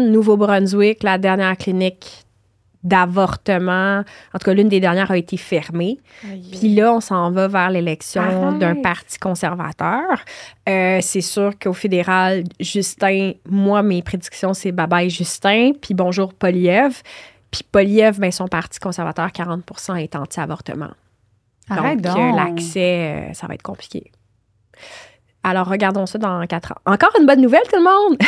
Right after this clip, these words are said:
Speaker 1: <laughs> Seigneur,
Speaker 3: Ah, mais, hey,
Speaker 1: je
Speaker 3: je suis prête à
Speaker 1: m'excuse.
Speaker 3: me battre, moi.
Speaker 1: Ben,
Speaker 3: Moi, je suis prête à tabarouette.
Speaker 1: ça, là, l'avortement, c'est quelque chose, hein ? C'est un sujet,
Speaker 3: Hey, hey,
Speaker 1: euh,
Speaker 3: je suis prête à me battre en tabarouette.
Speaker 1: les
Speaker 3: J'arrive avec mes souliers, let's go, en talons hauts, là, hein ?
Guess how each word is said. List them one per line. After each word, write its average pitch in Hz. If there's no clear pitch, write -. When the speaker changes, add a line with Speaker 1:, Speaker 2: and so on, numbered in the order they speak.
Speaker 1:
<laughs> -
Seigneur, -
Speaker 3:
Ah, 226
mais, 196
hey, 220
Speaker 1:
je 214
Speaker 3:
je 202
suis 202
prête -
à -
Speaker 1:
m'excuse. 233
Speaker 3:
me 185
battre, 254
moi. 190
Speaker 1:
Ben, 220
Speaker 3:
Moi, 247
je 240
suis 247
prête 240
à 233
tabarouette. 226
Speaker 1:
ça, -
là, 370
l'avortement, 226
c'est 262
quelque 208
chose, 175
hein ? 202
C'est -
un 190
sujet, 202
Speaker 3:
Hey, 269
hey, 247
Speaker 1:
euh, 233
Speaker 3:
je 220
suis 170
prête 254
à 226
me 208
battre 208
en 190
tabarouette. 185
Speaker 1:
les 214
Speaker 3:
J'arrive 185
avec 196
mes 190
souliers, 190
let's 180
go, 190
en 185
talons 196
hauts, 262
là, 285
hein ? 294